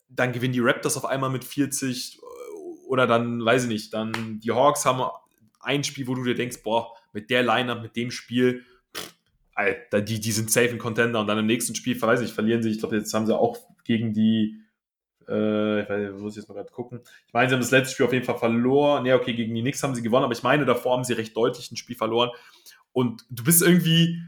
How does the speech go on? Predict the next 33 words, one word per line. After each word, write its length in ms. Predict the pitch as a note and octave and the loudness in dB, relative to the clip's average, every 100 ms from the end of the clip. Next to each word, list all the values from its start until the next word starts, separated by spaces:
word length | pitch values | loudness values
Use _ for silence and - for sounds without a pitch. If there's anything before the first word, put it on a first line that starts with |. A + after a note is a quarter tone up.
| - _ | -18 _
du 120 | - A#2+ | -6 2
wirst 240 | G#3 A#3+ | 2 2
noch 100 | F3+ | 0
nicht 200 | F#3+ - | 0 0
so 80 | G3 | -2
richtig 280 | F3+ - E3 | -4 -6 -8
schlau. 480 | - E3+ G2 F#2 - | -4 -2 -2 -4 -2
Also 180 | C3 C#3 | 0 0
natürlich, 340 | C3 F3 F3 | 0 0 0
du 120 | A#2+ | -4
hast 180 | B2 - | -6 -6
die 60 | G#2+ | -2
Bucks, 520 | D3+ - - - - | -2 -2 -8 -12 -20
äh, 340 | - - - - | -20 -20 -14 -10
an 120 | B2 | -6
der 220 | G#2+ E2+ | -6 -2
eins, 380 | C3+ E3+ G3+ - | 0 0 -2 -6
da 100 | A2 | 0
weißt 260 | A#2+ E3 | 0 0
du, 40 | C3+ | -2
was 160 | D3 | -6
du 80 | C#3 | -8
bekommst. 560 | C3 - D3+ D3 - - _ | -6 -2 -2 -2 -6 -12 _
Die 120 | D3+ | -12
Cavs, 380 | - D3 D3+ - | -2 0 2 0
da 80 | - | 2
weißt 220 | B2 B2 | 2 2
du 60 | - | 0
auch, 260 | D3 - E3 | -2 -2 -10
welchen 300 | E3 D3 C3+ | -10 -8 -4
Weg 140 | C#3 C3+ | -4 -4
sie 140 | - | -8
einschlagen. 540 | D3 C3+ C3+ C3+ C3+ | -8 -6 -4 -4 -6